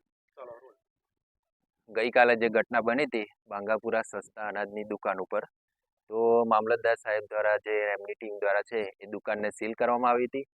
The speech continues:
અને એ લોકોનો જે પ્રોસેસ હતો એ બધો જે પૂર્ણ રીતે પ્રોસેસ છે એ પતાયો, અ, અને પછી જથ્થો પણ ગણતરી કરવામાં આવી હતી અને પછી એવું નક્કી થયું હતું કે પંચ-, પંચોની સમક્ષ અને કોઈ અધિકારીની સમક્ષ એ માલ વિતરણ આપવામાં આવશે.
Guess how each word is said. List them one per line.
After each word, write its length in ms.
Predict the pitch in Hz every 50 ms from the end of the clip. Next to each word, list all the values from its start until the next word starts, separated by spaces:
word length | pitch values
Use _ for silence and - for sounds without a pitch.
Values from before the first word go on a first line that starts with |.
| _ _ _ _ _ _
અને 100 | 107 107
એ 40 | 110
લોકોનો 340 | 113 113 - - 120 - -
જે 120 | 117 123
પ્રોસેસ 380 | - - 143 147 143 - 156 139 -
હતો 200 | 120 104 - 107
એ 100 | 107 110
બધો 340 | 110 113 110 110 120 123 131 143 - _ _ _
જે 60 | - 127
પૂર્ણ 360 | 117 - 131 127 131 135 131
રીતે 280 | 127 123 117 139 139 147 - _ _ _ _ _ _ _
પ્રોસેસ 320 | - 123 123 - 151 143 - -
છે 40 | 143
એ 60 | 135
પતાયો, 540 | 123 - 139 135 - 165 156 135 110 98 95 - _ _ _ _ _ _ _ _ _ _ _
અ, 80 | - 107 110 113
અને 220 | 113 110 110 123
પછી 240 | 117 123 117 - 135
જથ્થો 360 | 127 120 131 127 - 143 139
પણ 140 | 131 135 123
ગણતરી 380 | 117 117 113 113 104 - 110 107
કરવામાં 380 | - 113 101 101 101 104 101
આવી 120 | 98 98 98
હતી 180 | 95 147 165 175 - _ _ _ _ _ _ _
અને 120 | 110 110 120
પછી 380 | - - 120 - - 139 139 -
એવું 240 | 123 127 151 160 147
નક્કી 260 | 135 117 - - 117
થયું 260 | - 113 107 104 104
હતું 240 | 101 107 131 165 170 - _ _ _ _ _ _ _ _
કે 360 | 120 120 123 127 127 127 131
પંચ-, 500 | 139 - _ - 123 123 127 - - - _ _ _ _
પંચોની 460 | 123 123 123 - 147 143 135 143 135
સમક્ષ 440 | - 147 139 147 143 120 110 - - - _ _ _ _
અને 220 | - 110 113 120 117
કોઈ 180 | - 131 131
અધિકારીની 580 | 131 120 104 120 120 - 131 120 120 120 123 120 -
સમક્ષ 320 | 120 110 113 117 - -
એ 60 | 123 113
માલ 260 | 107 107 110 110 110
વિતરણ 320 | 107 104 - 110 110 107
આપવામાં 400 | 98 92 - - 101 104 117 123
આવશે. 360 | 135 143 135 - 123 101 92